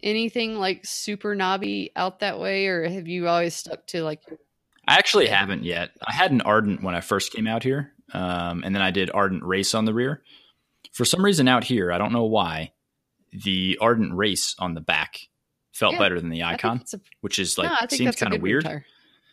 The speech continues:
Speaker 2: Uh, still do not like the Ardent Race as a front tire. I think it wants to kill you. Um, the, and the Ardent was okay. It just loose over. It wasn't as amazing as it was in Memphis. Uh, in Memphis, I think the full-blown Ardent was a fantastic front tire,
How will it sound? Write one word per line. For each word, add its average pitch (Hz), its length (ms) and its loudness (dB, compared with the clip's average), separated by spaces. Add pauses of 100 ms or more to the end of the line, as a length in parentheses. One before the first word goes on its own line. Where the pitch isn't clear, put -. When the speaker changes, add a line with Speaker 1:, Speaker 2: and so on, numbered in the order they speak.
(1400)
Speaker 2:
Uh, 92 220 0
still 139 260 2
do 98 140 0
not 98 300 4
like 87 160 -2
the 85 100 -2
Ardent 82 220 -4
Race 85 240 -2
as - 60 -4
a 78 60 -8
front 87 260 -4
tire. 78 220 -4
I 78 40 -6
think 82 200 -8
it - 60 -10
wants 82 180 -4
to - 60 -6
kill 90 240 0
you. 82 240 -6 (380)
Um, 90 520 0 (580)
the, 95 460 2
and 110 120 2
the - 40 4
Ardent 127 360 4
was 101 160 0
okay. 110 400 0
It 104 80 0
just 107 180 -2
loose 117 240 2
over. 101 420 4
It - 160 0
wasn't 101 300 0
as 92 120 0
amazing 90 460 -2
as 87 400 -2
it 90 120 -6
was 82 340 -2
in 80 120 -6
Memphis. 92 460 -6 (640)
Uh, 85 220 0
in 95 120 0
Memphis, 104 360 0
I 92 60 0
think 90 140 -4
the 85 60 -4
full-blown 90 420 -2
Ardent 82 360 -4
was 82 320 -6
a 87 60 -10
fantastic 92 580 -4
front 104 200 -6
tire, 104 340 -2